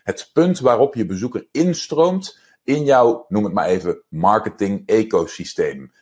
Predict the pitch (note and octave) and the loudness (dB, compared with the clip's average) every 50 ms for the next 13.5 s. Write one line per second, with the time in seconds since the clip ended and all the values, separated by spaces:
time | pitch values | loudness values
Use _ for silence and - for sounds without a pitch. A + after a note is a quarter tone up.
0 | _ _ - G2+ G2+ G2 G2 F#2+ F#2+ F#2+ - - F2 E2 F#2 F#2+ F#2 F#2 - G#2+ | _ _ -4 -2 0 0 0 -2 -4 -6 -8 -6 0 2 4 4 4 4 2 0
1 | F#2+ G2 F#2 F#2 - - G2 F#2+ G2 F#2 - - - C#2 - - - F2+ F2 - | 0 0 -2 -4 -2 0 0 0 0 0 -2 -8 -14 -14 -18 -14 -14 -12 -12 -10
2 | - - G#2+ G2+ F2 F#2 G2 F#2 - - A2 G2+ G2+ F2 D#2 C#2 C2 - - - | -4 -2 -2 -2 0 2 2 2 2 2 0 2 2 0 0 -2 -6 -6 -8 -12
3 | C#2 C#2 C#2+ D#2+ - - - A2 G#2 F#2 G2+ G#2 - - - - - - F#2+ - | -12 -12 -12 -12 -12 -6 -4 -4 -2 2 2 2 4 2 0 -4 -4 -8 -4 -2
4 | A2 G#2+ G2+ F#2 - - D#2 - - F2 E2+ - - - G2 F#2 F2 - _ _ | 0 0 0 -2 -4 -8 -10 -14 -12 -12 -10 -10 -6 -4 -2 -2 -4 -4 _ _
5 | _ _ - - F#2+ - - - F#2 F#2 D#2 D2 - D2+ D2 D2 C#2 - - - | _ _ -8 -6 -6 -2 -2 0 0 0 -2 -4 -6 -8 -8 -8 -8 -8 -8 -10
6 | - - - E2 F#2+ G#2 F#2 G2 F#2+ - G#2 G#2 G#2 G#2+ A#2+ C#3 D#3+ D#3 C#3 A#2+ | -12 -10 -4 -2 -2 -2 -2 -4 -4 -2 0 0 2 2 2 0 2 2 0 0
7 | - - A2+ - D3 - - D3 C3+ B2+ B2 A#2 C3+ C#3 C#3 B2+ A#2+ G2 G#2 - | -2 -4 -8 -8 -6 -4 -2 -2 0 0 -2 -2 -2 -4 -2 -2 -2 -2 -2 -8
8 | - - - D3 C#3+ C#3+ C#3 - - - A#2+ A2 E2+ - - - - _ _ _ | -6 -2 0 2 2 2 -2 -6 -8 -6 -6 -6 -6 -8 -12 -18 -20 _ _ _
9 | _ _ _ _ _ _ _ - G#2 G2+ G2+ F#2+ G#2 G2 G2 G2+ A#2+ C#3+ E3+ F#3+ | _ _ _ _ _ _ _ -8 -4 -2 0 2 2 2 2 0 0 0 2 2
10 | E3+ A2+ F2+ F#2 A2+ F#3 F#3 - _ _ - F#2 - - - - - - E2 E2+ | 2 2 2 0 0 -2 -4 -10 _ _ -4 -4 -4 -4 -6 -6 -6 -4 -2 0
11 | E2+ D#2 E2 F2+ G2 A#2 C3+ F3 F3+ D3+ - A#2 G#2 F#2+ F2+ E2 D2+ D2 D2 D2+ | 2 4 4 4 4 4 4 4 0 0 2 0 0 0 0 -2 -4 -6 -8 -12
12 | D2 _ _ _ _ _ - F#2 F2 E2 E2 D#2 - D#2+ D#2+ F2 F2 - - A#2+ | -14 _ _ _ _ _ -4 -4 -4 -4 -8 -6 -2 0 0 0 0 -2 -4 -8
13 | A#2 A#2 A#2 A#2 A2+ - - C#3+ B2 - | -6 -4 -4 -6 -6 -2 -4 -4 -4 -4